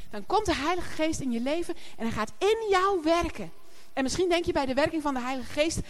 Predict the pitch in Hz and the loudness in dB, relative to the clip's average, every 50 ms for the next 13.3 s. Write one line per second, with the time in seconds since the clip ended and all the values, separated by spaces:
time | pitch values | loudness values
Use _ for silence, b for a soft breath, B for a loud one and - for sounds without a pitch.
0 | B B B B 247 254 320 415 415 480 494 427 392 285 285 - - 370 381 403 | B B B B 0 4 4 4 4 2 -2 -4 -4 -4 -2 0 0 0 0 0
1 | 392 381 349 - 339 311 277 233 202 B B B B B - 320 302 294 330 349 | 0 0 0 0 -2 -4 -4 -6 -6 B B B B B -4 -2 0 0 0 2
2 | 370 392 370 - 330 294 254 247 240 208 214 330 - - - 339 339 339 339 359 | 6 6 6 6 6 2 2 2 0 2 0 -2 -2 -2 0 2 2 4 4 4
3 | 392 381 370 320 294 285 262 233 262 B B B B B B B 277 269 262 269 | 4 4 2 2 2 0 0 -2 -2 B B B B B B B -2 0 0 0
4 | 269 262 285 - - - - - - - - 254 294 320 381 - - - - 381 | -2 -4 -4 -6 -8 -12 -12 -12 -12 -6 -2 4 6 6 6 6 2 0 0 0
5 | 359 - 339 302 254 240 - 226 220 226 - - - - 302 262 - - - - | 0 2 2 2 2 2 2 4 4 6 6 6 4 2 0 0 0 0 -4 -4
6 | - 254 233 - - - B B B B B 349 B 330 311 311 311 294 254 262 | -4 -4 -6 -6 -8 -12 B B B B B -8 B -2 2 4 2 2 2 -2
7 | 349 381 403 359 320 302 302 330 - - - - 302 311 - - 339 339 294 - | -2 2 4 4 6 6 4 2 0 -2 0 0 0 0 4 12 12 12 12 12
8 | - - - 277 233 220 214 - 214 196 - - - - - - - - B B | 4 0 0 0 0 0 -4 -4 -8 -10 -10 -10 -14 -14 -16 -16 -16 -16 B B
9 | B B B 269 262 285 320 330 359 381 - - - 415 415 466 480 - 415 403 | B B B 2 4 4 4 4 2 0 0 0 0 2 4 4 4 2 2 -4
10 | 339 285 294 330 392 415 415 415 392 349 302 330 339 370 370 - - - 330 339 | -2 -2 -2 -2 -2 -2 -2 -2 -2 -2 0 0 0 0 -2 -4 -6 -4 -2 -2
11 | 339 302 - 302 339 349 - 311 302 277 277 254 247 233 226 220 - - 180 B | -2 -2 0 0 0 0 0 -2 -2 0 0 0 -2 -2 -4 -4 -6 -10 -12 B
12 | B B B B B B B 302 311 320 311 - - - 381 415 427 392 370 339 | B B B B B B B -4 -4 -2 -4 -4 0 0 2 2 2 2 0 -2
13 | 311 311 359 392 349 | 0 0 0 0 0